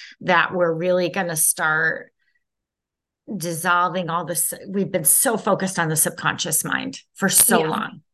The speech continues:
Speaker 2: Mm-hmm.
Speaker 1: right? I think that's what I hear you saying too, is,
Speaker 2: Mm-hmm.
Speaker 1: is, you know, and, and so we're gonna start, that's all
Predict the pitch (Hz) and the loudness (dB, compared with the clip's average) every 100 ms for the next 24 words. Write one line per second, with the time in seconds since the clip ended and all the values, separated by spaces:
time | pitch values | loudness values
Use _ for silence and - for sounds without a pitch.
0 | _ 247 254 285 175 165 190 - 220 202 | _ -6 2 4 4 0 -2 0 0 2
1 | 190 185 170 170 185 170 160 156 170 160 | 2 2 0 2 2 2 2 -2 -2 -6
2 | 156 - 170 147 156 - - - 262 277 | -6 -2 0 0 -2 -4 -6 -6 -2 4
3 | 180 170 156 - - 208 180 175 - - | 4 4 2 0 -2 0 0 0 -4 -6
4 | - 185 180 180 _ 202 185 180 208 190 | 0 0 0 -6 _ -2 0 0 2 0
5 | 196 202 190 - 196 - - 208 202 220 | 2 0 0 0 0 0 0 0 0 0
6 | 185 175 165 160 | 0 2 0 -4